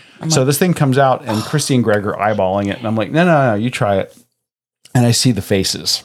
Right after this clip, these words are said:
Speaker 2: that they start making when
Speaker 1: Perfect.
Speaker 2: they, they're eating it. And
Speaker 1: Perfect.
Speaker 2: they're like, "This is ridiculous." I'm like, "Yeah, that, that
Speaker 1: Come
Speaker 2: dessert,
Speaker 1: on.
Speaker 2: that dessert's insane."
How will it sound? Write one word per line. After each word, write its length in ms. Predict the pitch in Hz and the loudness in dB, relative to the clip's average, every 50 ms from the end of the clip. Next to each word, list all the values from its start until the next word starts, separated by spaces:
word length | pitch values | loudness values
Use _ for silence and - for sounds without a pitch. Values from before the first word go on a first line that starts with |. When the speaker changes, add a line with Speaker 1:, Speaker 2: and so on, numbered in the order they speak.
| _ - | _ -8
Speaker 2:
that 140 | 104 104 - | -8 -6 -4
they 80 | 104 | -4
start 220 | 98 - 101 90 87 | -2 -2 -2 -2 -2
making 380 | 92 95 95 - - 90 87 | -2 -4 -4 -4 -6 -6 -4
when 80 | 87 90 | -2 0
Speaker 1:
Perfect. 500 | - 160 - - - - 170 170 - - | 0 0 0 0 0 -2 -2 -2 -4 -4
Speaker 2:
they, 60 | 107 107 | -4 -4
they're 120 | 101 - | -2 -2
eating 220 | - 202 98 95 | -2 -2 -2 -2
it. 40 | 95 92 | -2 -2
And 60 | - | -2
Speaker 1:
Perfect. 680 | - 101 95 - - 87 - - - - - - - | -4 -4 -4 -4 -8 -10 -10 -10 -14 -18 -20 -12 -6
Speaker 2:
they're 120 | - 104 101 | -4 -2 0
like, 180 | 98 98 95 - | 0 -2 -2 -2
"This 200 | 127 120 - - | -2 -2 0 -2
is 140 | 113 98 - | -2 -4 -6
ridiculous." 800 | 92 90 87 85 92 95 87 82 - - 87 85 87 82 85 - - | -8 -10 -10 -6 -4 -4 -4 -4 -4 -6 -6 -4 -4 -4 -6 -6 -8
I'm 80 | 87 | -8
like, 200 | 85 85 85 - - | -10 -10 -12 -12 -12
"Yeah, 480 | - - - - 71 - 73 82 82 | -10 -10 -10 -10 -12 -14 -14 -16 -14
that, 280 | - - - 98 - _ | -12 -12 -12 -12 -6 _
that 180 | 113 101 98 98 | 0 0 2 0
Speaker 1:
Come 220 | - - - 170 | -2 -2 0 0
Speaker 2:
dessert, 120 | 165 185 208 | 0 2 2
Speaker 1:
on. 480 | 226 247 240 226 196 170 160 156 151 | 2 2 2 2 2 2 2 2 0
Speaker 2:
that 140 | - - 156 | 0 0 0
dessert's 360 | 156 - - 101 95 - - 85 | 0 -2 -2 -2 -6 -6 -8 -8
insane." 1000 | 82 80 - - - - - - - - - - - 87 87 87 87 - - | -8 -6 -4 -4 -4 -4 -4 -4 -6 -6 -6 -8 -8 -10 -12 -16 -18 -20 -20